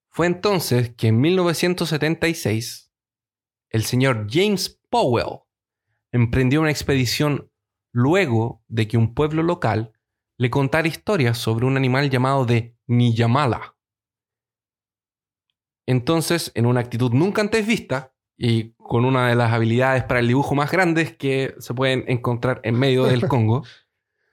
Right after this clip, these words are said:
Speaker 1: este señor James empezó a mostrarles, eh, dibujos de criaturas conocidas y extintas, y también de otras que no estaban extintas,
Speaker 2: Ya.
Speaker 1: para saber cuál era la criatura que los,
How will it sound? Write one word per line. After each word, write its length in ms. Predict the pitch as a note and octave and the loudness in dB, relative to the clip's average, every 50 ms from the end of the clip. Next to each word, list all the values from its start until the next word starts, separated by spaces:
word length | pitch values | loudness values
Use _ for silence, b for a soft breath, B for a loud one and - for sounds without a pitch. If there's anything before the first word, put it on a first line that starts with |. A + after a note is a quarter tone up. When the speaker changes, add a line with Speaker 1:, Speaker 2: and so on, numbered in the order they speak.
| _ _ _ _ _ _ _ - | _ _ _ _ _ _ _ -6
Speaker 1:
este 200 | A#2+ A#2+ C3+ D3 | -4 -2 -2 -2
señor 280 | - - D3+ D3+ D3 C#3 | 0 0 0 0 0 0
James 460 | D#3+ F3+ E3 C#3 C3 - - - _ _ _ _ _ _ - | 0 2 2 0 0 -4 -8 -12 _ _ _ _ _ _ -2
empezó 340 | A#2+ A#2+ A2+ B2+ A#2 D#3+ | 0 0 0 0 0 0
a 20 | D#3 | 0
mostrarles, 720 | D#3 D3 B2 - - E3 F3+ F#3 E3 D#3 C3 - - _ _ _ _ | 0 0 -2 -2 -2 0 0 2 2 0 0 -2 -6 _ _ _ _
eh, 480 | - A#2 A2+ A2 A2 A2 G#2+ G#2+ G#2+ - - - | -2 0 0 0 0 0 0 -2 -2 -4 -8 -6
dibujos 540 | - A2 A#2 C3+ E3+ E3+ - F3+ F3+ E3+ D3 | -2 0 2 2 2 0 0 -2 -2 -2 0
de 400 | D3 D3+ D3 D3 D3 C#3+ C#3+ C#3+ | 0 0 0 2 0 0 -2 -2
criaturas 520 | - D3 D3+ D#3 G#3 G#3+ G3+ D3 - - - | -2 -2 -2 0 -2 -2 -4 -4 -6 -10 -8
conocidas 760 | - B2+ B2 A#2+ A#2 - - G3+ G3+ G3+ G3 G3+ - - - _ | -4 0 0 0 0 0 0 0 0 0 -2 -4 -8 -16 -10 _
y 120 | C3 C3 | -2 -2
extintas, 640 | B2 A2+ - - G#3+ G#3+ F3+ - - A2 - - - _ _ _ _ _ _ _ _ _ _ _ _ _ | -2 -2 -2 -2 -2 -2 -2 -2 -4 -4 -6 -6 -12 _ _ _ _ _ _ _ _ _ _ _ _ _
y 100 | - C3 | -6 -2
también 500 | A#2 B2+ C3 C3 C#3+ D3 E3 F3 - _ _ | 0 0 0 2 2 0 -2 -4 -6 _ _
de 420 | - B2+ C3+ C3+ C3 C3+ C3+ C3 C3 | -4 -2 0 0 0 0 0 0 0
otras 280 | C3 C#3 C3+ C#3+ C#3 - | -2 -2 -4 -6 -6 -4
que 100 | - C3 | -2 -2
no 100 | C#3 D#3 | -2 -2
estaban 300 | D3 - - F3+ D3 A#2 | -2 -2 -2 -2 0 -2
extintas, 400 | - - - - - - _ _ _ _ _ _ _ _ _ _ - | -4 -6 -10 -16 -18 -20 _ _ _ _ _ _ _ _ _ _ -12
Speaker 2:
Ya. 360 | G#3 D#3+ D3+ D3 - B2+ - _ _ _ _ | -8 -6 -6 -4 -6 -8 -10 _ _ _ _
Speaker 1:
para 200 | A#2 A#2 A#2+ A#2 | -4 -2 -2 -2
saber 400 | - C#3+ B2+ A#2 A#2+ A#2+ A#2+ - | 0 0 0 0 0 -2 -4 -4
cuál 200 | - A2+ A2 G#2+ - | -4 -2 -2 -2 -2
era 120 | B2+ B2+ | -2 -2
la 40 | B2+ | 0
criatura 460 | C3 C3 B2 G#2+ G#2+ G#2+ A2+ A#2+ A#2+ | 0 0 0 0 0 -2 -2 -2 -2
que 300 | A#2 A2+ A#2 B2 A#2 - - | -2 -2 -2 -2 -4 -6 -6
los, 540 | - A#2 A2 A2 A2+ A2+ A2 A2 A2 - | -6 -4 -2 0 0 -2 -2 -4 -6 -10